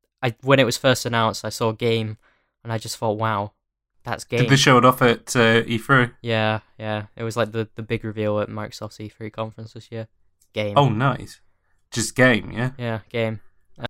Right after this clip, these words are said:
Speaker 2: I mean, I'm surprised, uh, like, is it a Microsoft exclusive, or is it up, oh,
Speaker 1: No,
Speaker 2: no, other
Speaker 1: no,
Speaker 2: platforms
Speaker 1: it's a
Speaker 2: as well?
Speaker 1: cross-platform. They, they pay for the
Speaker 2: Oh,
Speaker 1: rights to
Speaker 2: nice.
Speaker 1: show game, though.
Speaker 2: Oh, okay. Well, I mean, that's what they do, don't they? If, uh, if people think the game's coming out on that system, then, you know, that's the system they're gonna end up getting it for,
Speaker 1: Yeah.
Speaker 2: so.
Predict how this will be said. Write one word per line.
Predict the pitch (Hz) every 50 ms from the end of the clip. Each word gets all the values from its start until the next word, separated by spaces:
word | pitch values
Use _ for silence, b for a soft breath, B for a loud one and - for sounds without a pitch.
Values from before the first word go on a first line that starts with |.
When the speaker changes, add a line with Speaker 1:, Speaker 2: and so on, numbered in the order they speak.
| _ _ _ _ _ _ _ -
Speaker 2:
I | 147
mean, | 156 170 165
I'm | 165 170 170
surprised, | - - 151 139 156 151 - -
uh, | - 135 - -
like, | 143 143 143 -
is | - 147 143 135
it | 139 139
a | 139 127
Microsoft | 139 139 139 143 139 - 156 147 143 -
exclusive, | 139 - - - - 139 151 156 - - - 226 226 220 -
or | 135 123
is | 117 110
it | 123 117
up, | - 120 123 - - - _ _ _ - - - - - - -
oh, | - 156
Speaker 1:
No, | 151 143 139 131
Speaker 2:
no, | 123 123
other | 117 - 123 143
Speaker 1:
no, | 131
Speaker 2:
platforms | 127 120 110 113 113 104
Speaker 1:
it's | 117
a | 127
Speaker 2:
as | 120 -
well? | 117 117 117
Speaker 1:
cross-platform. | 165 139 - - 113 110 110 - - 120 113 113 113 _ _ _ _ _ _
They, | - 127 117
they | - - 139
pay | - - 143
for | 135 - -
the | 190
Speaker 2:
Oh, | 185
Speaker 1:
rights | 143 117 - -
to | -
Speaker 2:
nice. | -
Speaker 1:
show | - 123 117
game, | 110 - 107 113 113 110
though. | 107 110 113 - _ _ _ _ _ _ _ _ _ _ _ _ _ _ _ _ _ _ _
Speaker 2:
Oh, | - 185 180 143 135
okay. | 139 - 131
Well, | 131 139 131
I | 117 110 110
mean, | 110 113 107
that's | 110 110 117 - -
what | 104 87
they | 98
do, | 92 - 110 107 101
don't | - 113 107 104
they? | 104 101 101 101 101
If, | 98 - _ -
uh, | 110 107 107 110 110 b b b b b b b b b
if | 123 123
people | - 147 143 135
think | - 135 127 113
the | 110 110 101
game's | - 113 113 113 107 107 -
coming | - 113 101 104
out | 107 104 104 98
on | 101
that | 101 104 104 - -
system, | - - 107 104 - - - 98 95 98
then, | 101 101 101 101 104
you | 107
know, | 104 98 98 104
that's | 104 107 - -
the | 104
system | - 107 107 - - 101 95
they're | 98
gonna | 101 101 101
end | 104 107 101 92
up | 90
getting | 95 104 113 117 113
it | - -
for, | - - 127
Speaker 1:
Yeah. | 127 120 120
Speaker 2:
so. | 117 113 - 98 92 98